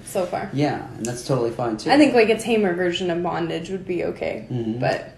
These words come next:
Speaker 2: And
Speaker 1: we just
Speaker 2: so
Speaker 1: haven't, we haven't, like, found the time where we're like, "Okay, we really have the energy to set this up,"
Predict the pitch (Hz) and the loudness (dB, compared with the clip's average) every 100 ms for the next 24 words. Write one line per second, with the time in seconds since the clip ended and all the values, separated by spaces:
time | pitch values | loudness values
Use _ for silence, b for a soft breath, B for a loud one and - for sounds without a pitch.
0 | - 135 139 - 160 214 208 214 - 202 | -2 4 4 6 6 8 8 4 2 2
1 | 240 285 294 262 254 - 233 254 233 233 | 4 4 4 4 0 0 0 2 0 -2
2 | 240 214 190 190 196 190 466 480 311 240 | 0 0 0 0 -2 -2 0 2 4 4
3 | 311 370 370 320 294 311 285 285 294 262 | 6 6 4 2 2 0 0 -2 -2 -4
4 | 262 196 - 240 - 262 262 247 220 - | -4 -4 -2 -2 0 -2 4 8 8 6
5 | - | -6